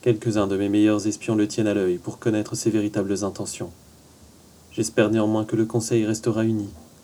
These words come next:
le temps que nous fassions le point sur le réveil de notre ennemi. Je ne saurais vous être suffisamment reconnaissant pour la charge que je vous ai confiée. Les mots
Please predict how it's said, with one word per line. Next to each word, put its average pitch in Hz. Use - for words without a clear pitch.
le 113
temps 113
que 110
nous 113
fassions 110
le 107
point 113
sur 110
le 101
réveil 98
de 98
notre 95
ennemi. 92
Je -
ne 117
saurais 123
vous 117
être 120
suffisamment 120
reconnaissant 113
pour 110
la 107
charge 107
que -
je 107
vous 101
ai 98
confiée. -
Les 107
mots 113